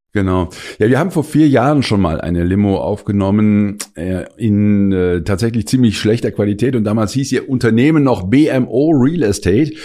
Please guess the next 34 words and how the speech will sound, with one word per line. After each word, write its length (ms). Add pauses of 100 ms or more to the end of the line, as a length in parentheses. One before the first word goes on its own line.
(400)
und 220
wir 160
haben 500 (180)
über 220
den 260
Wandel 360
der 100
Innenstädte 680
gesprochen 600
und 180
damals 300
waren 220
Sie 80
auch 140
noch 100
nicht, 320 (280)
ich 120
glaub, 160
damals 280
waren 120
Sie 80
noch, 200
noch 140
nicht 140
mal 100
sogar, 460
äh, 180
Vizepräsidentin 880
vom 160
zia, 280
jetzt 180
sind 80
Sie 120
Präsidentin. 760